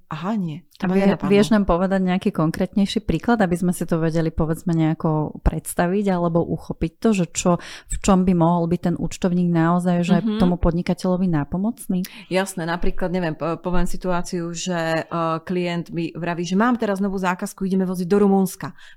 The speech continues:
Speaker 1: Poviem, „Wow, super, dobre, idete do Rumunska voziť.“ „Vieš, že máme takú zákazku, ideme z Ukrajiny rovno voziť. E, znížili sme ceny tým pádom na dopravu,“ a tak ďalej. A, a už o tom rozprával, ako je to fajn, že vlastne budú mo-, mať tým pádom vyššiu maržu a tak. A ja vravím, že tebe napadlo, že sa máš registrovať v Rumunsku?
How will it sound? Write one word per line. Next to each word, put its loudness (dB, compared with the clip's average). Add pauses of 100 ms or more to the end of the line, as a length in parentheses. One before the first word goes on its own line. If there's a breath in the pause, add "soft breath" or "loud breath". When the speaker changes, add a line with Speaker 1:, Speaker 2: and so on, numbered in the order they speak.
Speaker 1:
Poviem, -8
„Wow, -4
super, -8
dobre, -4
idete -10
do -8
Rumunska -12
voziť.“ -6
„Vieš, -2
že 0
máme 0
takú -8
zákazku, -6
ideme -2
z -4
Ukrajiny 2
rovno 0
voziť. -8 (300 loud breath)
E, 2 (280)
znížili 0
sme 2
ceny 0
tým -2
pádom -2
na 0
dopravu,“ -4
a -10
tak -8
ďalej. -2 (480 loud breath)
A, 4
a -2
už -2
o -
tom -2
rozprával, 0
ako -4
je -8
to -10
fajn, -2
že -8
vlastne -10
budú -4
mo-, -4 (220)
mať -6
tým -6
pádom -6
vyššiu -6
maržu -4
a -12
tak. -2 (240 loud breath)
A -2
ja 0
vravím, -2
že -8
tebe -6
napadlo, -8
že -8
sa -10
máš -8
registrovať -10
v -6
Rumunsku? -8